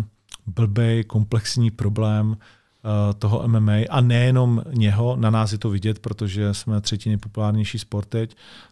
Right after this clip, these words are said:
tak, eh, samozřejmě se to jakoby jednoduše ukazuje. Ale musím říct, že na obranu M M A musím říct,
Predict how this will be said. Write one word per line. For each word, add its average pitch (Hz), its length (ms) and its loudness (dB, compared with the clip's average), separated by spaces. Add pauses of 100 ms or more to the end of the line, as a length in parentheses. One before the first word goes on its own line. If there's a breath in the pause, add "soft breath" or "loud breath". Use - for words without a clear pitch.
tak, 104 320 -4
eh, 113 40 0 (840)
samozřejmě 107 420 -2
se - 120 -10
to 113 80 -4
jakoby 104 320 -2
jednoduše 107 380 -2
ukazuje. 107 500 -2 (640 loud breath)
Ale 117 180 2
musím 120 280 2
říct, 113 300 2
že 107 520 2 (600)
na 123 180 -2
obranu 131 340 2
M 113 120 4
M 107 80 2
A 117 200 2
musím 110 300 0
říct, 110 340 -4